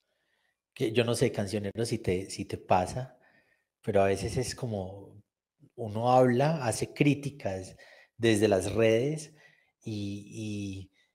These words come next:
y, y la gente llega y dice que uno está equivocado, que eso no es así, que los pastores no son así, y uno dice como, "No están viendo todo lo que están pasando, no está viendo, no están viendo todos los escándalos, todas las, ah,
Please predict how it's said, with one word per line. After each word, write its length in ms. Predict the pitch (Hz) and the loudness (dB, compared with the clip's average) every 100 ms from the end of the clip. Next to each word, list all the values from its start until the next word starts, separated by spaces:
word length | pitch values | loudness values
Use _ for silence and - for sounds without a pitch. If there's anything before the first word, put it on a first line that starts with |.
| - | -4
y, 60 | |
y 40 | 113 | 2
la 100 | 101 | 2
gente 320 | 110 104 131 | 2 0 0
llega 300 | 131 135 139 | 4 4 4
y 100 | 139 | 2
dice 380 | 135 135 127 143 | 2 0 0 -2
que 100 | - | -2
uno 120 | 135 | -2
está 180 | 127 - | 0 0
equivocado, 800 | 147 151 - - - 135 139 165 | -2 0 2 2 2 4 6 4
que 120 | 160 | 2
eso 160 | 143 165 | -2 -2
no 80 | 147 | -2
es 120 | 147 | -2
así, 560 | 147 - 156 160 156 - | -2 -4 -6 -8 -8 -4
que 140 | 156 | 0
los 180 | 147 - | 0 0
pastores 480 | - - 180 139 143 | -2 -2 -2 -2 -2
no 120 | 147 | -4
son 180 | 170 151 | -4 -4
así, 340 | 139 - 147 | -4 -6 -6
y 80 | 151 | -4
uno 160 | 151 151 | -2 0
dice 260 | 156 151 | 0 -2
como, 300 | 160 151 120 - - - _ | -2 -2 -4 -6 -20 -20 _
"No 180 | 120 117 | -2 0
están 460 | 110 - - 175 185 | 0 0 0 2 2
viendo 640 | 170 165 180 190 202 202 | 2 2 0 8 8 10
todo 200 | 202 202 | 8 6
lo 120 | 185 | 6
que 120 | - | 4
están 340 | 135 - 127 139 | 0 -2 -6 -2
pasando, 1080 | 165 170 185 160 170 180 180 185 180 180 175 - - - | 2 4 6 6 4 0 0 2 4 2 -2 -12 -16 -12
no 120 | 127 | 0
está 280 | 131 - 156 | 0 0 2
viendo, 500 | 160 170 160 160 156 | 4 6 4 2 -4
no 100 | 139 | -2
están 260 | 131 147 147 | -2 -2 -2
viendo 280 | 160 160 160 | 0 0 0
todos 160 | 156 | 0
los 140 | 151 139 | 0 -2
escándalos, 1080 | 117 - - 131 135 143 143 151 160 170 - | -4 -6 -6 -8 -8 -8 -4 -2 0 -2 -4
todas 260 | 139 127 | -4 -2
las, 320 | 143 127 - 117 | -2 -2 -4 -8
ah, 140 | 107 | -12